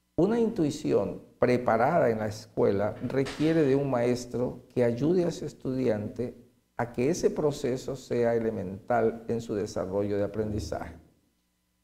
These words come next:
El proceso educativo se puede desarrollar de manera artesanal e incidental, como ya lo dijimos, casi que intuitiva, como lo han desarrollado todos los pueblos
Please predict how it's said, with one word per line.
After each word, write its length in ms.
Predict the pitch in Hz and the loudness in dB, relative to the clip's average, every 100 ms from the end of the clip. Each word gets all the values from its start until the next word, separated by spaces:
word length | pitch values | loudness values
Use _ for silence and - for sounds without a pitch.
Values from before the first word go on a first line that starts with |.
| _ _ _ | _ _ _
El 140 | 151 147 | 4 6
proceso 500 | 131 135 143 143 175 | 2 2 2 2 2
educativo 800 | 170 170 170 - 156 123 117 | 0 0 -2 -2 -2 0 -2
se 140 | 139 - | -4 -6
puede 260 | - 117 | 0 2
desarrollar 720 | 120 117 131 120 127 117 117 120 | 2 -2 -4 -4 -2 0 0 0
de 80 | |
manera 460 | 117 101 104 107 113 113 - - - | -4 -6 -6 -4 -4 -6 -16 -20 -8
artesanal 720 | 110 - 107 - 98 95 127 | -8 -6 -8 -6 -8 -6 -6
e 20 | |
incidental, 720 | 156 139 127 127 123 120 117 117 | -6 -6 -6 -6 -6 -2 -2 -2
como 200 | 110 95 | -6 -4
ya 120 | 104 | -2
lo 140 | 113 | 0
dijimos, 560 | 131 135 127 110 - - - | 0 -2 -4 -4 -8 -14 -16
casi 300 | - 135 151 | -10 -8 -6
que 120 | 143 117 | -6 -8
intuitiva, 680 | - 87 76 - 113 65 64 - _ - | -8 -12 -12 -10 -8 -8 -10 -14 _ -6
como 220 | 135 131 | -2 0
lo 120 | 127 | 2
han 140 | 120 135 | 0 0
desarrollado 880 | 156 175 160 131 113 104 107 117 - - _ _ _ | -2 -2 0 2 2 2 2 -2 -6 -18 _ _ _
todos 260 | 143 143 139 | 2 4 2
los 160 | 135 | 0
pueblos 580 | - 123 113 117 120 120 | -2 2 2 2 0 -4